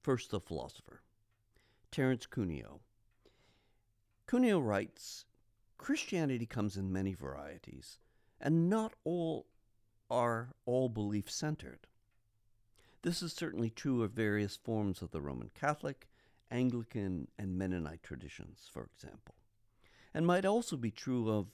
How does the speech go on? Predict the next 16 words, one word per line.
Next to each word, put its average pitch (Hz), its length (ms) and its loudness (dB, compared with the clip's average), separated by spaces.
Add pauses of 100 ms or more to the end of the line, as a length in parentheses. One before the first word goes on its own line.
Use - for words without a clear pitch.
(100)
so-called 104 680 -2
non-liturgical 110 920 0
traditions - 640 -12 (160)
such - 340 -8
as - 220 -12 (380)
Quakerism." - 680 -4 (1160)
He 190 140 2
goes 170 240 4
on 165 140 2
to 151 80 -2
say 139 260 0
that 120 180 -4
his 233 200 -4
tradition, - 680 -8
Eastern 87 440 -6
Christianity, 78 960 -8